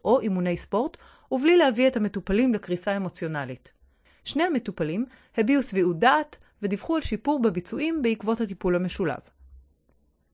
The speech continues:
החוקרים מסכמים שלפני הניסוי הזה, התמודדות עם ביצועים תקועים הייתה בלתי אפשרית. שילוב השיטות פתח את הדלת להבנת הפתולוגיה של הסינדרום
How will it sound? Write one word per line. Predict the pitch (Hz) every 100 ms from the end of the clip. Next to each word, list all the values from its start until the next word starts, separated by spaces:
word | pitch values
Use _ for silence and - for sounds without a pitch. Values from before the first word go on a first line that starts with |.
| _
החוקרים | - 160 160 - 262
מסכמים | 233 - - 247 202 226 - - -
שלפני | 226 214 294
הניסוי | 330 262 - 160 156
הזה, | 147 185 - _ _ 220
התמודדות | 208 202 190 285 285
עם | 208
ביצועים | 175 202 240
תקועים | 240 - 240 285
הייתה | 254 254 269
בלתי | 233 208 233
אפשרית. | 226 180 160 143 - - _ _ _ -
שילוב | - 180 233
השיטות | 208 - - 254 - - _
פתח | - 247 330
את | 339
הדלת | 247 208 233 233
להבנת | 180 151 180 214
הפתולוגיה | 196 165 170 165 196 190
של | 165
הסינדרום | 156 - 156 139 143